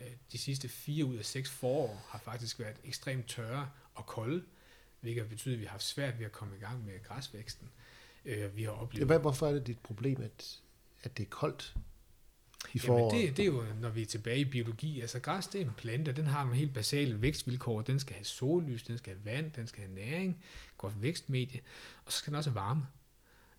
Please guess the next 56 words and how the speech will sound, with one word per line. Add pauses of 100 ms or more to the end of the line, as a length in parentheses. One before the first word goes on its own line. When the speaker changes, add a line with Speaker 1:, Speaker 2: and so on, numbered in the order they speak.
Speaker 1:
Ja,
og
græs,
det,
typisk
så
begynder
det
at
vokse,
når
jordtemperaturen
er
omkring
de
der
syv
otte
grader. (320)
Der
er
nogle
græsser,
de
starter
måske
ved
seks
grader, (640)
og
så
er
der
nogle,
der
skal
have
lidt
højere
temperatur,
før
de
virkelig
accelererer. (400)
Og
det
vil
sige,
hvis
du
har
et
forår
her,
hvor
jordtemperaturen